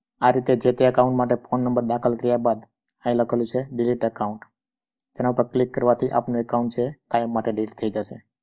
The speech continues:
ઓકે મિત્રો, ત્યારબાદ બેક જઈએ. ઓકે મિત્રો, તો આ હતી આપણી સેટિંગની વાત, બરોબર? ઓકે મિત્રો, તો સિગ્નલ એપ છે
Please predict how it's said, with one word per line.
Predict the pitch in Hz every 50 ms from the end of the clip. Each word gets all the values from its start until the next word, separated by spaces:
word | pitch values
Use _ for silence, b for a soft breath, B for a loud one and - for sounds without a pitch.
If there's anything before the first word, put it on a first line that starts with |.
| _ _ _ _ _ _ _ _ _
ઓકે | - - - 139
મિત્રો, | 135 127 123 139 143 139 _ _ _ _ _ _ _ _ _ _ _ _ _ _ _
ત્યારબાદ | - 117 113 117 113
બેક | 110 110 120 117 113
જઈએ. | 110 123 117 110 104 101 _ _ _ _ _ _ _ _ _ _ _ _ _
ઓકે | - - - 139
મિત્રો, | 139 139 139 143 143
તો | 139 - 123
આ | 123 127
હતી | 127 127 - 127
આપણી | 123 123 131 135
સેટિંગની | 135 - - 123 120 - 123 123 120 113
વાત, | 113 113 113 113
બરોબર? | 107 117 131 139 147 165 - _ _ _ _ _ _ _ _ _ _ _ _
ઓકે | 147 - -
મિત્રો, | 143 147 139 - 151 147
તો | 143 143
સિગ્નલ | 131 - 135 131 135 139 135 131
એપ | 135 131 131
છે | - - 131 120 117 131 131